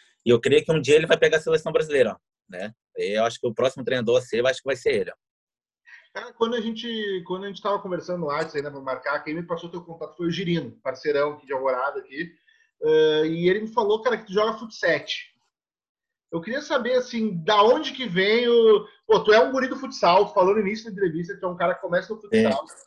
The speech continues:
Speaker 2: tu faz sua carreira no futebol de campo, e daí quando tu para, que tem hora pra descansar, tu vai pro fut sete. Da onde é que vem essa paixão pelo fut sete? Como é que tu foi pra esse caminho?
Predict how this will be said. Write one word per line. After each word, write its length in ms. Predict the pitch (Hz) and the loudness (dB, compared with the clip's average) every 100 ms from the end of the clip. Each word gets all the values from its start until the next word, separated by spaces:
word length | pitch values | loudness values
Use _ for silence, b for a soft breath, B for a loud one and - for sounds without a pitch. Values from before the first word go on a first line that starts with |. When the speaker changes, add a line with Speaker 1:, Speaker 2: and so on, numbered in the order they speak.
| _ | _
Speaker 2:
tu 140 | - - | -12 -4
faz 180 | 240 | -2
sua 160 | - 262 | 0 0
carreira 320 | 247 185 233 | 2 4 4
no 120 | 269 | 2
futebol 260 | - 202 226 | -6 -2 0
de 100 | - | 0
campo, 460 | - 180 190 226 b b | 2 2 2 -8 b b
e 40 | 175 | 2
daí 180 | 220 220 | 2 2
quando 220 | 262 226 | -4 -4
tu 160 | - | -8
para, 320 | - 208 247 262 | 0 4 6 4
que 140 | - | 0
tem 140 | 254 | 2
hora 200 | 226 170 | 6 6
pra 100 | - | 4
descansar, 680 | - - 240 220 - 202 226 | 0 0 -2 -2 2 4 4
tu 60 | - | 4
vai 100 | 247 | 2
pro 100 | 247 | 2
fut 120 | - | -2
sete. 520 | 240 160 - - _ _ _ _ _ - | -4 -4 -4 -14 _ _ _ _ _ -2
Da 200 | 170 226 | 6 6
onde 180 | 233 262 | 8 4
é 80 | |
que 140 | 277 320 | 2 0
vem 280 | 233 254 262 | 4 4 4
essa 240 | - 247 | 0 0
paixão 500 | 233 233 - 214 233 | 0 0 2 4 4
pelo 200 | 233 170 | 2 -2
fut 160 | 214 175 | -4 2
sete? 300 | 247 220 220 | 6 6 4
Como 160 | 214 | 0
é 560 | 208 - 202 - 196 - | -2 -4 -6 -4 -6 -8
que 80 | - | -14
tu 120 | 302 | -4
foi 160 | 480 494 | 0 0
pra 100 | - | -2
esse 100 | - | 0
caminho? 480 | 196 202 392 113 | 2 2 -4 -6